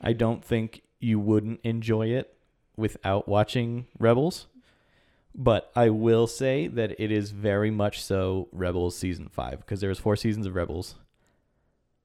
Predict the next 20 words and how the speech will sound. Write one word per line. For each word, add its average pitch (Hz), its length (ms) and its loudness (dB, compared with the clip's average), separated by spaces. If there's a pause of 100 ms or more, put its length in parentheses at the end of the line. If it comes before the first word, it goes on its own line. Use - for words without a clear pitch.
(260)
Or 135 60 -2
was 135 100 0
it 107 100 -6
three? - 360 -14 (100)
Now 127 220 -2
I'm 78 100 -6
second 113 340 -2
guessing 101 320 -2
everything. 92 500 -6
I'm 110 120 -6
pretty 143 140 -4
sure 175 120 0
there's 160 140 0
four 139 160 0
seasons 123 300 -4
of 113 40 -6
Rebels. 85 400 -6 (1040)
And, 110 540 2
um, 101 340 2
season, 117 640 0